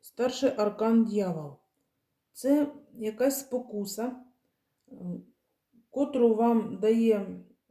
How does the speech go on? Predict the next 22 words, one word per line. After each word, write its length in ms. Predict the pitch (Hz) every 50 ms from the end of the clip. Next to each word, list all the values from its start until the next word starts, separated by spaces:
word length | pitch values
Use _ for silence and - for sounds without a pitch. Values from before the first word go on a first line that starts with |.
| _ _ -
життя 600 | 190 202 233 233 226 - - 196 196 208 226 -
як 240 | - 214 247 247 -
випробовування. 1000 | 233 233 262 233 - 254 254 226 208 220 214 196 180 165 165 160 156 147 147 - _ _ _ _ _ _ _ _ _ _ -
Тобто, 320 | 254 269 240 - - 247
якщо 420 | 254 254 254 254 - 277 294 302
ви, 400 | 277 233 220 220 220 220 220 220 - _ _ _ _ _ _ _ - -
е, 180 | 180 180 175 165 175 - _ _ _ _ _ _ _ _ _ _ _ - _ -
дасте 580 | - 180 190 220 226 226 - - - 269 302 285
слабину 800 | 294 - 233 233 214 202 233 233 220 208 202 190 202 226 233 - - _ _ _ _ _ _ _ _ _ _
і 240 | - 208 220 214 214
зробите 540 | 208 226 247 285 269 240 254 254 220 226
щось 240 | 226 - 247 254 240
таке, 360 | - - 233 226 226 247 254
що 180 | 254 - 240 233
ви 100 | 214 226
не 120 | 226 220
мали 340 | 214 220 254 285 311 302 285
робити, 600 | 262 233 214 196 185 190 175 175 175 160 151 - 175
ви 160 | 220 269 254
потім 560 | - - 247 254 247 262 254 233 220 233 - 196
можете 460 | 202 208 220 226 220 220 220 226 220
дуже 380 | 190 185 220 233 226 233 233